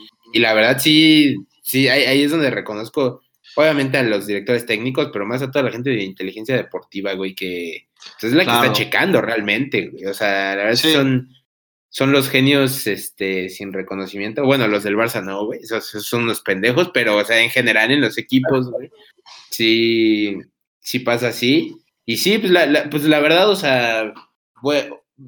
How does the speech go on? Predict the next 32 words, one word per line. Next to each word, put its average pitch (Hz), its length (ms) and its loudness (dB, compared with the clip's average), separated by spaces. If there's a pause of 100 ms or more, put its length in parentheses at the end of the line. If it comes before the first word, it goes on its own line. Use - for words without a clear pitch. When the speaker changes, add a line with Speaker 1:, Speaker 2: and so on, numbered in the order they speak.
(260)
Speaker 1:
un 185 140 0
mercado 190 280 4
de 156 100 2
fichajes 143 500 -6
raro, 143 360 0 (440)
porque, 107 560 -2
pues, - 120 -18
por 113 140 -4
lo 117 100 0
mismo, 120 300 -2
por 98 100 -6
las 98 140 -6
circunstancias, 117 640 -2
¿no? 147 160 0
Pero 120 440 2 (400)
yo, 165 380 4
yo, 170 180 4
a 170 80 4
ver, 165 420 0 (500)
ya 131 260 -6
tocando 135 760 -2
todos 123 200 -2
los, 101 280 -6 (260)
bueno, 143 220 0
no 131 180 -4
todos, 139 240 -2
pero 98 160 -8
la 95 100 -10
mayoría 98 260 -8
que 110 80 -18
se 107 60 -18
hicieron, 127 360 -8